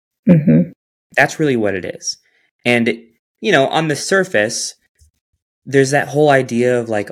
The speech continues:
Speaker 2: "Oh, well, people who make money are bad," you know, or they take
Speaker 1: Mm.
Speaker 2: advantage of people or stuff like that. And yes, there's, there's certain people like that, but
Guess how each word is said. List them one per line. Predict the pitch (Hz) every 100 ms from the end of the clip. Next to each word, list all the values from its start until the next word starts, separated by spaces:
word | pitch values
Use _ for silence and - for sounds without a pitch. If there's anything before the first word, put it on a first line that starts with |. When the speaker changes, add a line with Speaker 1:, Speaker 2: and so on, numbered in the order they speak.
| -
Speaker 2:
"Oh, | 117 117
well, | 113 110
people | 127 131 139 127
who | 120
make | 117 113 117 117
money | 113 113 113 113 113 - _ -
are | 110 113
bad," | 110 101 92 - 123 - -
you | 120
know, | 110 107 110
or | 113
they | 110
take | 110 120 117
Speaker 1:
Mm. |
Speaker 2:
advantage | 117 117 113 107 104
of | 101
people | - 95 - 87
or | 90
stuff | 98 110
like | 107 101
that. | 95 - - _ - - _ _ _ _ _ _
And | 143 147 139 - _ _ -
yes, | 156 202 - -
there's, | - 147 151
there's | - 160 -
certain | - 190
people | 165 156 117
like | 113 160
that, | - - -
but | 131 123 117 -